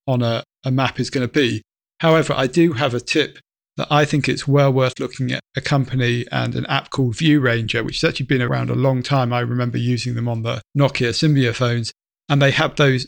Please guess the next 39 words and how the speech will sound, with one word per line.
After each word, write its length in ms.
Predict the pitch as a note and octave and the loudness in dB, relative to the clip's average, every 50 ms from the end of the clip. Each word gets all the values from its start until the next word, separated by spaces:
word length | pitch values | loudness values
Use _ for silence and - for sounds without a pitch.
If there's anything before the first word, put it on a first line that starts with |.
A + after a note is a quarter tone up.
| - - | -8 -8
same 300 | - - E3+ D#3+ D#3 D3 | -2 0 2 2 2 0
features. 440 | - - C#3+ C3+ C3+ - - A2 A2+ | 0 0 0 0 0 -2 -4 -2 0
I 120 | C3 C3 | 0 0
think 280 | - - C3+ B2 G#2+ - | 0 -2 -4 -6 -4 -2
their 340 | C3 B2 A#2+ A#2+ A#2 A2+ - _ _ _ _ _ - | 0 0 2 2 0 -2 -4 _ _ _ _ _ -6
kind 140 | - B2+ | -4 -4
of 100 | A#2 - | -4 -4
peak 280 | - - C#3+ B2+ - C3 | -2 -2 -2 -2 0 0
identification 920 | B2 A#2+ - B2 B2 G#2+ - - - C3 B2 A#2+ - C3 B2+ A#2 - - A#2+ | -2 0 0 -2 -2 -2 -4 -6 -6 -6 -6 -2 0 0 0 0 -2 -4 -6
with 80 | G#2 | -4
what 120 | B2+ C3+ C3 | -4 -2 0
they 120 | B2+ B2 | -2 -2
call 180 | A#2 - B2+ A2+ | -2 -2 -4 -4
the 80 | A#2+ | -4
skyline 560 | - - - - D3 C3+ B2+ A#2+ A#2 A2+ A#2+ B2 | -4 -2 0 2 2 2 2 2 0 0 -2 -2
A 160 | - B2+ A#2+ | -2 -2 0
R 180 | A#2 A#2 A#2 | 0 0 0
is 100 | A2+ G#2+ | -2 -4
a 40 | G#2+ | -2
bit 200 | - C#3 - - | -2 -2 -2 0
better 220 | - B2+ A2+ - - | 0 -2 -2 -2 -6
than 80 | A#2+ A#2+ | -6 -4
the 200 | A#2 A#2 - - - | -4 -4 -4 -2 0
O 160 | C#3 B2+ B2 | 0 0 2
S. 340 | B2 B2+ B2+ - - - - - _ _ _ _ _ _ _ - | 2 0 0 -2 -4 -8 -10 -10 _ _ _ _ _ _ _ -2
They 100 | C3 C3 | 0 2
also 320 | C3+ B2+ A#2+ - C3 B2+ | 2 2 0 0 0 0
do 240 | B2 - B2+ A#2+ A#2+ - | 0 2 0 0 0 0
live 380 | - C#3 C#3+ C#3+ C3+ B2 - | 0 2 4 4 2 2 -2
tracking 480 | - - C#3 C3 - - - C3 B2+ B2+ | -2 -2 -2 -2 -2 -2 -4 -4 -4 -4
with 180 | B2 A#2+ - | -6 -8 -2
buddy 280 | - C#3 C3+ C3 C#3 C3 | 0 2 2 4 2 0
beacon. 400 | B2+ C#3 B2+ B2+ - - B2+ A#2+ | 2 2 0 0 0 -2 -6 -4
So 140 | - - C3 | -2 -2 0
if 140 | A#2 - - | 0 0 0
you're 180 | B2+ B2 A#2+ A#2 | -2 -2 -2 -2
walking 480 | C3 B2+ C3 B2 A#2+ - B2 A#2 A2+ | -2 0 0 0 0 -2 -6 -2 0
with 160 | C3 C#3 B2+ | 2 2 2
someone 580 | - - - C#3+ C3+ C3 B2+ B2+ B2+ B2+ B2+ | 0 0 0 2 2 2 2 2 2 0 -2